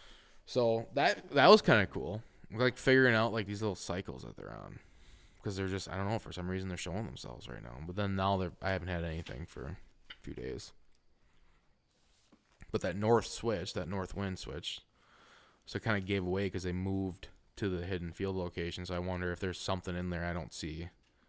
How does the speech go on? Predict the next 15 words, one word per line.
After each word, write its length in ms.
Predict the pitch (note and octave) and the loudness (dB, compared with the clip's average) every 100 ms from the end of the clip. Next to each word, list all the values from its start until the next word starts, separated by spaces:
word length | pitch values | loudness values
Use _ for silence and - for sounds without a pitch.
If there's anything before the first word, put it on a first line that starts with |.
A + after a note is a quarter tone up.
| _ | _
for 180 | - F2 | -10 -8
a 40 | |
north 320 | F2 D#2 E2 - | -6 -8 -8 -8
wind. 240 | F2+ D2+ | -6 -6
And 80 | E2 | -8
I 60 | |
think 200 | F2 F#2+ F#2 | -8 -8 -8
it's 120 | - | -6
on 120 | F2+ | -6
the 200 | E2+ E2 - _ - - - - - - - - | -6 -10 -14 _ -20 -20 -20 -20 -20 -20 -20 -4
north 360 | A2 G#2 F#2 - | 0 2 2 -2
leeward 400 | F#2+ F#2+ F#2 E2+ | -2 0 -2 -2
side 380 | - F#2 F2+ F#2 | -2 0 0 -2
of, 240 | C2+ E2+ | -4 -6
uh, 260 | C#2 C#2 | -6 -6